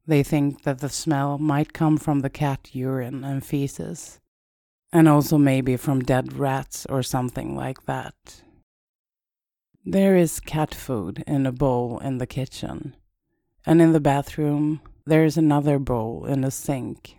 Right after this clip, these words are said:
that water is dripping into, so it seems like someone is caring for the cats after all. Then they look inside the refrigerator,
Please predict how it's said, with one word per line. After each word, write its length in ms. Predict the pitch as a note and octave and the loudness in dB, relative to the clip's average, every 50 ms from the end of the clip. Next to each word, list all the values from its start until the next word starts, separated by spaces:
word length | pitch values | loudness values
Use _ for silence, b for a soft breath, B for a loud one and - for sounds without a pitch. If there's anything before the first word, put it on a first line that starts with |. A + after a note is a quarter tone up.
| _ D3+ | _ -2
that 180 | D3 C#3+ - | -2 -2 -2
water 480 | C#3 C#3 D3+ D3 D3+ D3 C#3+ D3 C#3 C3 | 0 0 2 2 2 2 0 0 -2 -2
is 220 | A2+ C3 C#3 - | -4 -4 -6 -6
dripping 400 | - - C#3 B2+ - - B2+ C3+ | -4 -2 -2 -2 -2 -4 -6 -4
into, 600 | C3+ C#3 C#3+ C3+ C3 - - - - - C#3+ D3 - _ _ _ _ _ _ _ _ _ _ _ _ _ _ _ _ _ _ | -4 -2 -4 -4 -6 -8 -10 -10 -10 -10 -12 -14 -14 _ _ _ _ _ _ _ _ _ _ _ _ _ _ _ _ _ _
so 220 | _ - F#3 F#3 F#3 | _ 4 6 6 6
it 100 | F#3 F#3 | 6 4
seems 380 | - - E3+ D#3 D#3 C#3+ - | 0 0 2 2 2 0 0
like 160 | D3 C3+ - | -2 -4 -4
someone 400 | - - D3+ C#3+ C#3 C3+ C3 B2+ | -2 0 0 2 2 2 0 -2
is 120 | B2 A#2+ - | -2 -6 -6
caring 480 | - - D3+ C#3+ C3+ C3 B2+ B2 B2+ | -6 -2 0 0 0 0 0 -2 -4
for 220 | B2+ - - A#2 A2+ | -6 -6 -6 -6 -4
the 140 | G#2+ G#2 - | -4 -6 -6
cats 400 | - A#2+ A#2 B2 B2+ - - - | -4 -4 -4 -4 -6 -8 -8 -6
after 340 | B2 B2+ B2+ - - C3+ C3 | -4 -6 -6 -6 -6 -4 -2
all. 440 | C#3 C#3 C3+ B2+ A#2+ - - - - - - - _ _ _ _ _ _ _ _ _ _ _ _ _ _ _ _ _ _ _ _ _ _ _ _ _ _ _ _ _ _ _ _ - | 0 0 0 -2 -4 -8 -12 -18 -20 -20 -20 -20 _ _ _ _ _ _ _ _ _ _ _ _ _ _ _ _ _ _ _ _ _ _ _ _ _ _ _ _ _ _ _ _ 2
Then 180 | - F3 F3+ F3+ | 6 6 8 8
they 140 | F3 F3 | 8 6
look 320 | E3+ D#3 E3 D#3 C#3+ - - | 6 6 4 2 2 2 2
inside 460 | D#3+ D3 C3 - - C#3 C#3 C#3 C3 | 0 0 2 2 2 2 2 2 2
the 100 | C#3+ C#3 | 2 2
refrigerator, 1080 | C#3 C#3 - - - D3 C3+ C3 B2+ C#3+ C3 A#2+ A#2 A#2 A#2 - - D#2+ E2+ D#2+ C#3 | 2 0 0 -2 -4 -2 -2 -2 -2 -4 -4 -4 -4 -6 -8 -8 -8 -8 -8 -10 -14